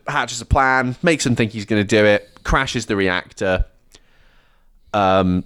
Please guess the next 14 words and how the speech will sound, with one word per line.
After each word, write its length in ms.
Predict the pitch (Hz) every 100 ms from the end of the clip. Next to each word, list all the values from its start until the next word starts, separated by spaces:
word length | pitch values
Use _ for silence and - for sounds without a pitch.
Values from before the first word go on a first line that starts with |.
| -
eventually 380 | 143 170 156 147
fixes 440 | 135 113 - 107
that, 360 | 117 98 82 85 _ -
and 380 | 127 123 117 -
tells 580 | 143 131 123 117 113 - - _ -
everyone, 420 | 117 107 107 104
"Right, 360 | 104 95 87 - _ - - - - _ _ _
they're 260 | 143 131 123
gonna 160 | 120 123
go 160 | 147
back 200 | 135 131
into 140 | - 113
hibernation 600 | 113 98 95 98 - 95
now. 380 | 90 87 87